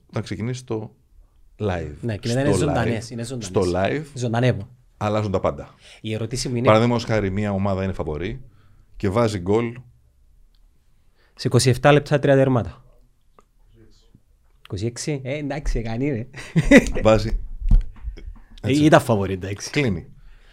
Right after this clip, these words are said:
Speaker 1: Η τιμή πέφτει πλέον.
Speaker 2: Πέφτει. Και ανεβαίνει τις άλλες.
Speaker 1: Και ανεβαίνει τις άλλες.
Speaker 2: Η ερώτηση μου ήταν άλλη. Ποιος παρακολουθεί και διοχετεύει την πληροφορία
Speaker 1: Μισό
Speaker 2: της
Speaker 1: λεπτάκι.
Speaker 2: εξέλιξης;
Speaker 1: Εδώ έχουμε, λοιπόν, ένα, ένας πάρα πολύ πο-, πολύπλοκος αλγόριθμος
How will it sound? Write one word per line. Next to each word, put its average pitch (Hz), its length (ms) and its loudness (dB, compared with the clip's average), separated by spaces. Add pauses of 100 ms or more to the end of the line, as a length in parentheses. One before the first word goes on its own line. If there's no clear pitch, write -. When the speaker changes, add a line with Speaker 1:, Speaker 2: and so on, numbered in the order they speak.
(120)
Speaker 1:
Η 104 60 -8
τιμή 92 240 -6
πέφτει - 320 -6 (240)
πλέον. 76 320 -12 (300)
Speaker 2:
Πέφτει. - 280 -14
Και - 80 -4
ανεβαίνει 120 280 0
τις 120 140 -4
άλλες. 95 420 -8
Speaker 1:
Και - 60 -6
ανεβαίνει 90 220 -2
τις - 140 -12
άλλες. 71 280 -6
Speaker 2:
Η 110 100 -4
ερώτηση 113 280 -4
μου 143 60 0
ήταν 123 160 -2
άλλη. 131 300 -4 (100)
Ποιος 123 200 -2
παρακολουθεί 135 960 -4 (100)
και 131 140 2
διοχετεύει 120 600 0
την 135 140 -2
πληροφορία 135 360 -2
Speaker 1:
Μισό 123 140 2
Speaker 2:
της 139 100 -2
Speaker 1:
λεπτάκι. - 260 -6
Speaker 2:
εξέλιξης; 90 180 -2
Speaker 1:
Εδώ 104 100 0
έχουμε, 110 160 -4
λοιπόν, 98 220 -4
ένα, 98 260 -4 (920)
ένας 101 240 -4
πάρα 104 400 0
πολύ 85 540 -6 (180)
πο-, 85 240 2 (300)
πολύπλοκος 82 720 -6
αλγόριθμος 76 680 -10